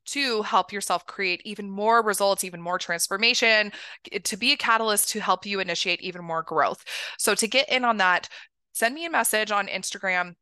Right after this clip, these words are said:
at Your Soul Makeup, or there's gonna be a link in the show notes. You can just copy and paste that in, and you can register to get these workbooks. So in order to get the workbook, you have to be on my email list. So make sure you do not miss out on that tool. It's a hundred percent free to get that, because I want you to have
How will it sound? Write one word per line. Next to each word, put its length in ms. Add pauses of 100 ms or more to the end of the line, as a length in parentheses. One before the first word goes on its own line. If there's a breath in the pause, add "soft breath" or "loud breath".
(160)
at 120
Your 120
Soul 180
Makeup, 400
or 280
there's 200
gonna 180
be 120
a 40
link 220
in 60
the 80
show 200
notes. 280
You 40
can 120
just 120
copy 300
and 80
paste 260
that 200
in, 280 (400 loud breath)
and 240
you 60
can 140
register 400
to 60
get 140
these 160
workbooks. 380
So 200
in 100
order 180
to 100
get 120
the 80
workbook, 360
you 100
have 280
to 80
be 100
on 80
my 120
email 280
list. 220
So 80
make 300
sure 240
you 160
do 120
not 200
miss 180
out 220 (340)
on 180
that 160
tool. 260
It's 140
a 80
hundred 220
percent 340
free 380 (360 loud breath)
to 100
get 160
that, 200
because 320
I 100
want 260
you 100
to 120
have 440